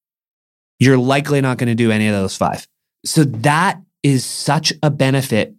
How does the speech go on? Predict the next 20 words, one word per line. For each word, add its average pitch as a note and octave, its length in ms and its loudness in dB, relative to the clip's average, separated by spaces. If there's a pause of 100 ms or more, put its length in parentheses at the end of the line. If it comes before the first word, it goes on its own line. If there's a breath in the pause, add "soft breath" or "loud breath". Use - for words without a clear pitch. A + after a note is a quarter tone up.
to C3 100 2
waking B2+ 560 2
up A#2 220 -2
with A#2 160 -2
an A2 100 2
intentional C3 1040 0 (360)
purpose A#2 480 0
early A2 240 2
in G2+ 40 0
the G2+ 60 -2
morning. E2+ 260 -2 (320 soft breath)
So - 160 0
I B2+ 40 2
think D3+ 240 0
when C#3+ 200 0
people D3 280 0
start B2 420 -2
to - 80 -2
do A#2+ 180 2
that, A2 320 0